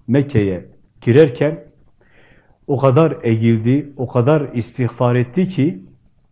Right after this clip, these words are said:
evet, hamd ile tesbih etti ve bir de istiğfar etti. Başı devenin boynuna değiyordu.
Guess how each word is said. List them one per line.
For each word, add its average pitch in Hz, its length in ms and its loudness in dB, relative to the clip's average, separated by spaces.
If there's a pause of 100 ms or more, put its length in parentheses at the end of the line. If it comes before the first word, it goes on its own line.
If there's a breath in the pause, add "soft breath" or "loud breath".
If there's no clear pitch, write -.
evet, - 180 -20
hamd 147 320 0
ile 117 180 0
tesbih 117 340 -4
etti 147 320 0
ve 135 100 2
bir 143 160 0
de 131 80 -12
istiğfar 120 520 -4
etti. 92 360 -10 (560 soft breath)
Başı 131 640 0
devenin 123 640 2
boynuna 131 420 2
değiyordu. 95 540 -6